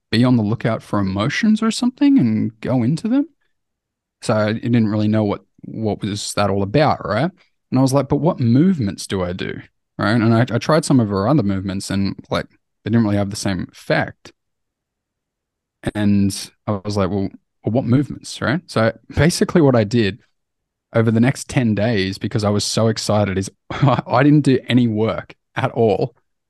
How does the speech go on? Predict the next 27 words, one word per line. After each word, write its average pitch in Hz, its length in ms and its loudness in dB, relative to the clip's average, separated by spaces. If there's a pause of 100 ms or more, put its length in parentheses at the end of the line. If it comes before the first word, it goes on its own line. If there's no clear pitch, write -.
(300)
You 110 80 2
know, 117 80 0
I 113 200 0
just, 120 280 -6
uh, 98 240 -2 (500)
just - 480 -10
stopped - 520 -4 (500)
caring 123 400 2
about 104 280 0
work 104 400 -2
one 117 220 0
hundred 143 260 2
percent. - 480 -4 (600)
And 110 120 0
I 107 120 -2
just 107 280 -4
took - 280 -4 (120)
all 127 220 2
the 135 80 0
days 110 300 0
off 110 320 -2
and 101 160 -2
just 101 260 -6 (240)
lay 113 320 0
around 123 300 2
my 110 180 2
apartment 98 580 -4